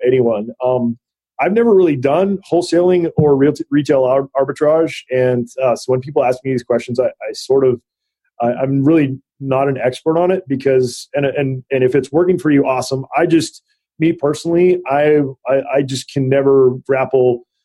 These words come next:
um, promoting somebody else's product. You know, why am I gonna market? Why am I going, gonna put somebody else's product out there when, um, I can go source it myself, probably get it for cheaper, have a bigger, bigger profit margin, and then see the gain at the end. You know, I always use, like,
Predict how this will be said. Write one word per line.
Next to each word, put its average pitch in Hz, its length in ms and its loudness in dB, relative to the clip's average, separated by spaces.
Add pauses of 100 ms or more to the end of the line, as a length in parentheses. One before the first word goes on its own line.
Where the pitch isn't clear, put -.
(220)
um, 123 380 -2
promoting 147 400 0
somebody 131 320 0
else's 117 280 -2
product. 117 360 -2
You 120 60 2
know, 123 60 4
why 135 180 2
am 156 80 -2
I 160 80 0
gonna 151 140 0
market? 135 380 0
Why 139 160 0
am 139 120 0
I 135 80 0
going, 131 280 0 (120)
gonna 131 140 0
put 135 180 -2
somebody 127 220 0
else's 120 260 -2
product 120 320 -2
out 117 160 -2
there 123 100 2
when, 110 380 -2 (360)
um, 120 240 -2
I 135 120 -2
can 143 100 -2
go 135 100 2
source 127 300 0
it 135 80 -2
myself, 123 520 0 (240)
probably 127 220 0
get 127 140 0
it 127 100 -4
for 123 80 -4
cheaper, 151 340 -2
have 127 120 0
a 127 60 0
bigger, 135 240 2
bigger 139 280 0
profit 143 340 -2
margin, 139 480 -2 (380)
and 135 100 -2
then 131 120 0
see 147 180 -2
the 139 100 2
gain 131 260 0
at 123 120 -2
the 120 160 4
end. 123 160 2
You 120 60 4
know, 127 100 2
I 135 60 2
always 135 260 2
use, 131 220 2
like, 123 200 0